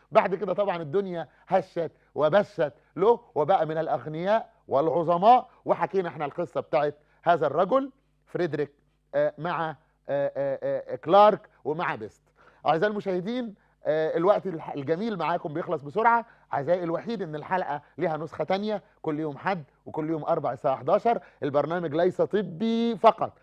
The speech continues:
البرنامج بيساعدكم في كل حاجه، كل حاجه. لو حد له مصلحه او موضوع في اي حته، طبعًا هنجتهد، لا ندعي الكمال ولا ندعي القدره، القدره لله، لكن وراءنا باذن الله فريق من الاعداد هيحاول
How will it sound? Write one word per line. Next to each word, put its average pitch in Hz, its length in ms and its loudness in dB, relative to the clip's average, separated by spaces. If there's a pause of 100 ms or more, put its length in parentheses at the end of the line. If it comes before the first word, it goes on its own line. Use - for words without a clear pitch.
(160)
البرنامج 156 380 0
بيساعدكم 165 520 -2
في - 80 -20
كل 220 260 2
حاجه، 123 400 -2 (540)
كل 254 260 2
حاجه. 117 340 -6 (280)
لو 135 180 0
حد 175 260 0
له 202 180 4
مصلحه 190 480 -2 (220)
او 156 120 0
موضوع 175 340 2
في 170 140 -4
اي 202 200 0
حته، 233 320 0 (160)
طبعًا 226 260 6
هنجتهد، 226 600 6 (220)
لا 170 180 6
ندعي 175 380 4
الكمال 202 540 4 (180)
ولا 165 200 4 (100)
ندعي 180 240 4
القدره، 175 540 6
القدره 196 360 2
لله، 214 340 6 (220)
لكن 170 240 0
وراءنا 202 680 6 (240)
باذن 175 320 4
الله 202 320 6 (160)
فريق 208 560 4 (180)
من 151 120 -4
الاعداد 165 580 2
هيحاول 185 640 2